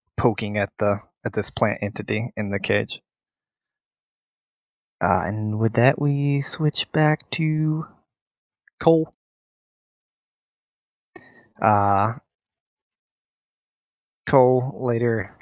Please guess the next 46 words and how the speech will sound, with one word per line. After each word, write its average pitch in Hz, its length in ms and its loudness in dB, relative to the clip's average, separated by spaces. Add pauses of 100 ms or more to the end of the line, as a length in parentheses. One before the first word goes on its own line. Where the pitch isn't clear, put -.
later 135 340 6
on 127 180 4
in 123 400 -4
your 131 160 4
years, 123 560 4
a 107 320 0
bully 110 420 -4
kinda 101 480 -4
comes 120 320 0
up 113 200 4
to - 100 -2
you. 110 240 0 (140)
You're 160 100 -2
a 156 100 -6 (220)
little 185 220 6
used 123 260 2
to 117 100 -2
this, 117 420 4 (1040)
uh, 107 340 0 (100)
but 113 220 6 (520)
today 156 260 6
he 147 60 4
goes 127 200 4
a 123 40 0
little 117 200 2
further. 107 360 0
He 104 140 -2
gives 117 240 -2
you 107 140 0
a, 113 220 0 (100)
gives 104 120 -10
you 110 100 2
a - 20 -4
push - 340 4
in 107 80 -2
the 104 80 0
chest 107 380 0
as 101 140 -6
you 104 180 -8
kinda 104 160 -2
fall 107 260 4
back 104 280 4
onto 101 160 -2
your 101 100 -2
backside, 104 640 2 (160)
and 101 280 -4